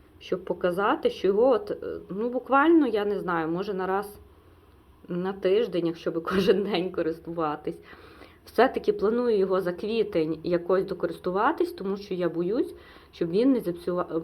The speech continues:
не зіпсувався. Аромат у цьому вже дуже багато років, приблизно шість, напевно. І я хочу його докінчити,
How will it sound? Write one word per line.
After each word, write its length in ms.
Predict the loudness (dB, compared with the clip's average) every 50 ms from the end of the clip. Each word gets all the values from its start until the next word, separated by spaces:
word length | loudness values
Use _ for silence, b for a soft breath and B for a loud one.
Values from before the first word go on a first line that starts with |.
| -4 -4
не 200 | -4 -2 -2 -2
зіпсувався. 800 | -4 -6 -6 -6 -6 -4 0 2 2 2 0 -2 -6 -8 -8 -8 -8 -14 -20 -20 -20 -20 -20 -20 -20 -20 _ -20 -18 -8 -2
Аромат 420 | 0 2 2 4 4 2 2 2 0
у 40 | -4
цьому 300 | -2 -2 -2 -2 -2 -4
вже 160 | -4 -4 -6
дуже 280 | -4 -4 -2 -2 -2
багато 400 | -2 -2 -2 -2 -2 -2 -2 -2
років, 380 | -2 0 0 -2 -2 -4 -6 -8 -8 -12 -14
приблизно 500 | -10 -8 -6 -4 -2 -2 -2 -2 -4 -6
шість, 380 | -6 -6 -6 -6 -8 -6 -6 -6
напевно. 560 | -6 -6 -4 -4 -4 -4 -4 -6 -8 -10 -10 -14 B B B B B B B B B B -20 -14 -10
І 160 | -8 -6 -4 -2 0
я 320 | 2 2 2 2 2 0 -2
хочу 340 | 0 -2 -2 -2 0 -2
його 180 | -2 -2 -2 -4
докінчити, 880 | -4 -6 -6 -4 -2 0 0 0 0 -2 -4 -6 -2 0 0 0 0